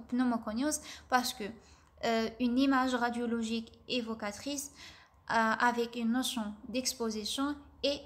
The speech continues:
on a posé le diagnostic positif. ما نسحقوش beaucoup d'examens pour poser le diagnostic positif d'une pneumoconiose.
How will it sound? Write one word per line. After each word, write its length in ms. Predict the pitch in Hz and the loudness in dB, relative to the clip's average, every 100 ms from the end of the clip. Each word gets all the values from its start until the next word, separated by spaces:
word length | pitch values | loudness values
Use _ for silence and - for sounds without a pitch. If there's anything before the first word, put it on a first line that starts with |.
| - | -4
on 160 | 247 247 | 0 2
a 100 | 247 | 2
posé 460 | 247 226 220 254 254 - | 2 0 2 0 -2 -6
le 120 | 226 | -4
diagnostic 640 | 208 220 226 226 262 262 | 0 0 0 -2 -4 -8
positif. 560 | - 233 220 208 202 - | 0 0 0 -6 -10 -4
ما 80 | 220 | -2
نسحقوش 420 | 220 - - 262 | -2 -4 -4 -4
beaucoup 340 | 220 240 247 240 | -4 -4 -2 -2
d'examens 640 | 226 220 220 208 247 247 - | 0 -2 -2 2 0 0 -6
pour 280 | 269 285 285 | -4 -4 -4
poser 360 | 233 226 262 | -6 -2 -2
le 100 | 240 | -2
diagnostic 640 | 220 214 226 226 226 269 262 | -2 0 0 -2 -4 -6 -4
positif 500 | 233 226 220 277 247 | -2 -2 -2 -4 -6
d'une 280 | 196 247 247 | -2 0 0
pneumoconiose. 680 | 240 226 262 254 208 214 | 0 0 0 -2 -6 -8